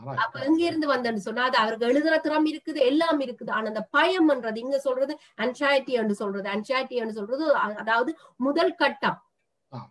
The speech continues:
Speaker 2: உங்களோட டிப்ரெஷனுக்கும் இதுகளுக்கும் ஒரு முதல் கட்டம். அதாவது ஒரு, ஒரு சம்பவத்துல இருந்து நீங்க அதை, அதை பிரி-, அது உங்களோட மூளை வந்து அதை எடுத்து store பண்ணி வச்சுக்கொள்ளும்.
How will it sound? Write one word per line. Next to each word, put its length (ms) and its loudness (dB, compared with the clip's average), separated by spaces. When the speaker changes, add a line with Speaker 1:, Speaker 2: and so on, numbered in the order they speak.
Speaker 2:
உங்களோட 280 -2
டிப்ரெஷனுக்கும் 720 0
இதுகளுக்கும் 420 2
ஒரு 200 0
முதல் 260 2
கட்டம். 300 -2
அதாவது 280 2
ஒரு, 200 4
ஒரு 320 4
சம்பவத்துல 640 4
இருந்து 240 2
நீங்க 240 2
அதை, 180 2
அதை 320 0
பிரி-, 280 0
அது 160 2
உங்களோட 220 4
மூளை 300 2
வந்து 180 2
அதை 140 4
எடுத்து 320 2
store 300 -2
பண்ணி 200 -2
வச்சுக்கொள்ளும். 520 -6